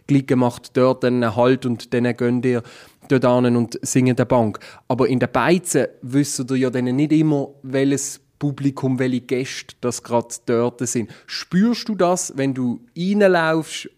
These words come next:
Ja, auch das Publikum, ja, das müssen wir jetzt vielleicht ein bisschen so nehmen.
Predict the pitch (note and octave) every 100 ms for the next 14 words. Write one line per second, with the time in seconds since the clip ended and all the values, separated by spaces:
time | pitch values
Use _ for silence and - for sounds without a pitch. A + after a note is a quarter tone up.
0 | _ B2 B2+ C3+ C3+ - - A#2+ B2+ A#2+
1 | - B2 - B2+ B2 A#2+ C3 A#2+ A#2 -
2 | _ _ _ _ - A2+ C3 C3 C#3 C#3
3 | C3 B2+ - B2+ C3 - A#2 C3 - A#2
4 | B2 C3+ C#3 A#2 G#2+ G2